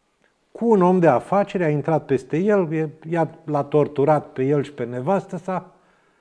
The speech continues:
i-a luat un milion de le-, un miliard de lei și a cumpărat două B M W-uri, nu știu ce. A primit cinci ani de pușcărie, după ce a torturat doi oameni.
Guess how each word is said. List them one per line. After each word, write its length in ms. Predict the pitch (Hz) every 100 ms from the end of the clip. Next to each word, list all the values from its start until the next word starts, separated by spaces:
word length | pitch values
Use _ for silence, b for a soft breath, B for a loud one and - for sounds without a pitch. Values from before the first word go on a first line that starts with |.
| b b b _ _
i-a 180 | 175 175
luat 260 | 180 170
un 160 | 151 143
milion 640 | 135 120 135 160 165 143
de 120 | 117
le-, 200 | 117 107 156
un 200 | 160 160
miliard 580 | 135 120 127 156 110
de 80 | 95
lei 480 | 92 90 123 170 151 _ _
și 120 | _ 190
a 60 |
cumpărat 540 | - 151 147 151 143 -
două 260 | 156 135
B 80 | 107
M 220 | 120 113 127
W-uri, 220 | 135 110
nu 80 | 117
știu 180 | -
ce. 240 | - 190 175 _ b b b b b _ _ _ _ _ _ _ _ _ _ _ _ _
A 140 | - 156
primit 340 | 160 165 185
cinci 360 | - 196 180 185
ani 200 | 175 160
de 100 | 143
pușcărie, 760 | 143 131 - 139 123 95 78 _ _ _ _ _ _ _ _ _ _ _
după 180 | - -
ce 140 | -
a 40 | 147
torturat 580 | 151 127 - 127 139
doi 180 | 127 135
oameni. 500 | 131 110 90 87 80